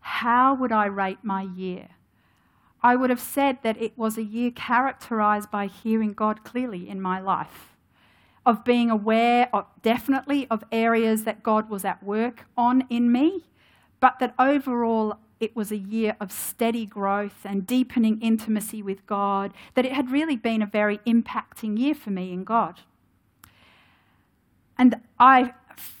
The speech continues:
feel that in twenty seventeen there were many promises for me, both personally but also for us as a church,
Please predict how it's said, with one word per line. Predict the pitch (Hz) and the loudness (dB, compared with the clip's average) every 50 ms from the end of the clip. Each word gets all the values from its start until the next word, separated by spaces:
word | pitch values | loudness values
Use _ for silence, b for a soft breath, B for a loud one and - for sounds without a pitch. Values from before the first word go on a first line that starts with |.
| _ _ - | _ _ 0
feel | 247 233 233 226 220 | 2 2 4 4 2
that | 220 214 | 2 0
in | 214 208 202 | 0 -2 -6
twenty | - - 233 220 220 - 226 | -4 -4 -2 -2 -2 -2 -4
seventeen | 208 - 226 220 214 214 202 - - 302 339 330 294 | -6 -4 -2 -2 -2 -2 -6 -2 2 4 6 6 6
there | 254 214 202 202 | 4 4 0 0
were | 208 208 | 2 2
many | 214 220 220 233 233 233 220 | 4 4 4 4 2 2 0
promises | 214 - - - 233 226 226 247 247 233 - - 208 202 196 - | -4 -8 -6 0 2 2 4 2 0 0 -2 -6 -6 -6 -6 -8
for | - - 208 | -6 -4 -2
me, | 202 202 202 202 196 | -2 -2 -4 -4 -6
both | 196 - 202 196 190 190 - | -4 -2 -2 -2 -2 -4 -8
personally | - - - 247 240 254 254 - - 214 190 190 196 | -12 -4 -2 0 0 0 -2 -4 -6 -6 -6 -6 -4
but | 196 208 202 202 - | -2 0 -2 0 0
also | 247 254 277 277 - - 233 214 202 | -2 -2 -2 -4 -4 -4 -4 -4 -4
for | 196 - 196 - | -4 -6 -2 2
us | 220 214 220 - | 2 0 0 -2
as | 208 - | -10 -12
a | - 190 | -14 -14
church, | - - - 269 262 233 190 180 180 - - - | -12 -6 -2 -2 0 0 0 -2 -4 -8 -16 -18